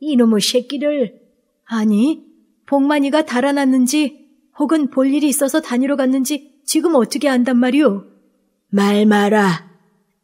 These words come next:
술집 아주머니에게 다 들었다. 또 속이려고, 이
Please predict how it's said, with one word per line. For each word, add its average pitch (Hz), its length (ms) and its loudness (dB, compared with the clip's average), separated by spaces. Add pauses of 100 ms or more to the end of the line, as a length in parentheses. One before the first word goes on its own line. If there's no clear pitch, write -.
술집 233 480 0
아주머니에게 233 640 2
다 208 280 0
들었다. 214 640 -2 (840)
또 277 220 6
속이려고, 294 800 2
이 240 240 0